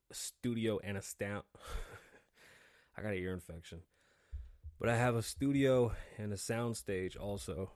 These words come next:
downstairs. Um, I've kept studios around me for as long as I've done music. You need this shit, man. When inspiration strikes, you gotta go. Um, so yeah, for anybody that, I'm not home though. I'll be back in Vegas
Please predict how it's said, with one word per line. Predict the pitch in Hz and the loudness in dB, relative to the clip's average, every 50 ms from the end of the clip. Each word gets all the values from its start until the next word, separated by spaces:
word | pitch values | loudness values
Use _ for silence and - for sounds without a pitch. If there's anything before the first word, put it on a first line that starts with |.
| - - - | -14 -14 -10
downstairs. | - - - 185 - - - 92 - - 190 - - - - - _ _ _ _ _ _ _ _ _ _ _ _ _ _ _ _ _ _ _ _ - | -8 -8 -8 -8 -8 -8 -8 -8 -8 -8 -10 -12 -16 -18 -20 -20 _ _ _ _ _ _ _ _ _ _ _ _ _ _ _ _ _ _ _ _ -4
Um, | 107 104 98 95 92 90 87 85 82 90 - _ _ _ _ - - - - - - - - - - - - - - - - - | -2 0 0 0 -2 -2 -4 -6 -8 -10 -12 _ _ _ _ -18 -16 -14 -14 -12 -14 -6 0 2 2 2 2 0 -6 -16 -8 -4
I've | - 101 107 - | -4 -4 -4 -2
kept | - 139 107 90 - | 0 0 0 0 -2
studios | - - 104 98 98 98 92 87 82 - - - - | -2 -2 0 2 2 2 2 2 0 -2 -8 -6 -4
around | 95 92 95 98 95 95 92 95 | -2 0 2 2 2 2 0 0
me | 92 90 | 0 -2
for | 87 - - 87 | -2 -2 -4 -4
as | 87 82 95 | -4 -2 -2
long | 98 98 98 101 | -2 0 2 2
as | 95 | 2
I've | 98 98 90 87 | 0 0 0 0
done | 95 87 87 | -2 -2 0
music. | 90 95 98 90 92 92 - - - 120 107 - | 0 -2 -2 -2 -2 -4 -4 -4 -6 -8 -6 0
You | 107 151 160 | 6 8 10
need | 139 127 135 120 95 | 10 10 8 6 4
this | 95 92 - | 2 2 2
shit, | - - - 82 - - | 0 -2 -2 -4 -4 -4
man. | 92 98 98 98 98 98 | -2 0 0 0 0 0
When | 101 113 | 2 2
inspiration | 135 139 - - 117 117 117 117 - 98 | 0 0 2 2 4 4 4 4 4 2
strikes, | 92 - - 85 92 107 104 95 - - | 2 2 0 0 2 2 0 0 -2 -2
you | 127 | -2
gotta | 131 107 85 78 85 | 0 0 -2 -2 -4
go. | 87 98 95 92 78 - - - - _ _ _ _ _ _ _ _ - - - _ - | -2 0 0 0 0 -2 -8 -16 -20 _ _ _ _ _ _ _ _ -20 -20 -20 _ -4
Um, | - 95 95 90 87 85 82 85 | -2 0 0 0 0 -2 -4 -8
so | - - 107 101 | -6 -4 -2 0
yeah, | 101 104 110 104 98 95 85 | 0 2 2 2 0 -2 -4
for | - - 92 92 90 78 90 | -6 -6 -4 -4 -2 -2 -2
anybody | 101 101 98 101 101 95 95 | -2 -2 0 0 0 0 0
that, | 92 - 98 87 | 0 -2 0 2
I'm | 104 110 110 | 4 4 6
not | 110 107 101 101 | 6 4 4 2
home | 101 104 104 98 98 92 | 2 0 0 0 0 0
though. | 92 87 87 - - - _ - | 0 -2 -2 -4 -8 -14 _ -6
I'll | 90 95 | -6 -4
be | 95 104 | -4 -4
back | 101 90 98 98 92 95 | -2 -2 -2 -4 -4 -6
in | 92 82 | -6 -6
Vegas | 90 90 92 92 90 95 - - - | -4 -4 -4 -4 -6 -6 -8 -12 -14